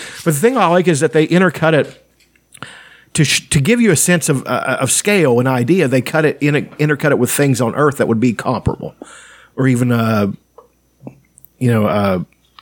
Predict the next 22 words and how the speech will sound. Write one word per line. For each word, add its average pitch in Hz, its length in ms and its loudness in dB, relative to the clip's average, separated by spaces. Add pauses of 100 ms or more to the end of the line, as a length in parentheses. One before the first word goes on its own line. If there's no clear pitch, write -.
(140)
compare 147 260 0
and 127 80 -2
contrast. 113 580 -4 (220)
You 120 80 0
know, 113 140 0
so 113 400 0 (840)
with 135 280 -2
the, 127 420 2 (1800)
on 147 200 2
here 190 180 2
on 165 140 2
Earth, 165 340 0
even 160 220 2
though 160 100 2
we 151 200 4
have 135 400 0
a - 100 -6
s-, 113 180 -2
it's 120 180 0
a 120 40 -2
smaller 131 400 2
world 120 460 0